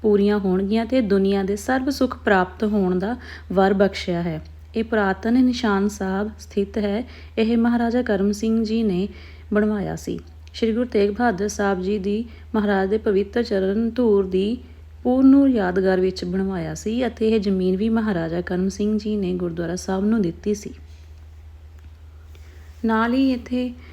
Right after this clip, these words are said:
ਜਲ ਦੀ ਸੇਵਾ ਹੁੰਦੀ ਹੈ। ਜਦੋਂ ਆਪਾਂ ਦਰਬਾਰ ਸਾਹਿਬ ਤੋਂ ਬਾਹਰ ਆਉਂਦੇ ਹਾਂ ਤੇ ਨਾਲ ਹੀ ਦੀਵਾਨ ਹਾਲ ਬਣਿਆ ਹੋਇਆ ਹੈ। ਉਸ ਤੋਂ ਅੱਗੇ ਜਾ ਕੇ ਗੁਰੂ ਜੀ ਦਾ ਲੰਗਰ ਬਣਿਆ ਹੋਇਆ ਹੈ।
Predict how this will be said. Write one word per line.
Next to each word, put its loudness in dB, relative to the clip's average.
ਜਲ 2
ਦੀ 0
ਸੇਵਾ 0
ਹੁੰਦੀ 0
ਹੈ। -2
ਜਦੋਂ -4
ਆਪਾਂ -4
ਦਰਬਾਰ -2
ਸਾਹਿਬ -6
ਤੋਂ -2
ਬਾਹਰ -2
ਆਉਂਦੇ -2
ਹਾਂ -2
ਤੇ -4
ਨਾਲ -2
ਹੀ -2
ਦੀਵਾਨ -2
ਹਾਲ -2
ਬਣਿਆ -2
ਹੋਇਆ -4
ਹੈ। -4
ਉਸ -6
ਤੋਂ 0
ਅੱਗੇ -2
ਜਾ -2
ਕੇ -6
ਗੁਰੂ 0
ਜੀ -2
ਦਾ -2
ਲੰਗਰ -4
ਬਣਿਆ -4
ਹੋਇਆ -4
ਹੈ। -8